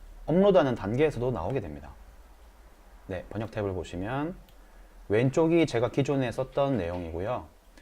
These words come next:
오른쪽에는 번역할 언어를 선택할 수 있게 돼 있어요. 누르시면 새 언어 추가. 그리고 원문의 텍스트는 한국어죠. 번역할 텍스트 언어는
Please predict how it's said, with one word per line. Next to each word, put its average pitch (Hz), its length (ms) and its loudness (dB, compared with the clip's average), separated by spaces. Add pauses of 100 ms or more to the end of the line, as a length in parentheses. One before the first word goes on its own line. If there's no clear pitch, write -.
(420)
오른쪽에는 156 840 2 (440)
번역할 139 360 4
언어를 120 280 2
선택할 165 360 -2
수 156 120 -6
있게 90 140 -10
돼 82 120 -8
있어요. 95 460 -10 (1120)
누르시면 107 680 -4 (100)
새 - 200 -10
언어 139 560 0
추가. 143 420 -6 (1900)
그리고 117 360 2
원문의 131 340 4
텍스트는 139 580 -4
한국어죠. 123 540 -6 (1120)
번역할 123 1080 2
텍스트 - 260 -10 (140)
언어는 131 560 -2